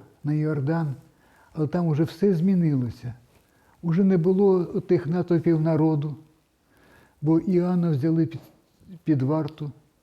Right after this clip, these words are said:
І була реальна загроза для Ісуса. І він удалився в Галілею, яке було тоді безпечним місцем.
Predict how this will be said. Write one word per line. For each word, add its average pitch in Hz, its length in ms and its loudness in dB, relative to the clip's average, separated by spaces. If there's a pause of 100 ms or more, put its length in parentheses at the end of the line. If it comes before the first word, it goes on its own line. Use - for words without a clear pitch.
(1300)
І 165 80 -2
була 165 260 2
реальна 175 440 0
загроза 147 640 0 (160)
для 139 140 -4
Ісуса. 139 640 -6 (1040)
І 160 120 0
він 190 260 2 (1400)
удалився 170 560 0
в 151 40 0
Галілею, 147 760 2 (880)
яке 147 220 -8
було 151 220 -2
тоді 151 360 -2 (460)
безпечним 156 720 -2
місцем. 117 540 -6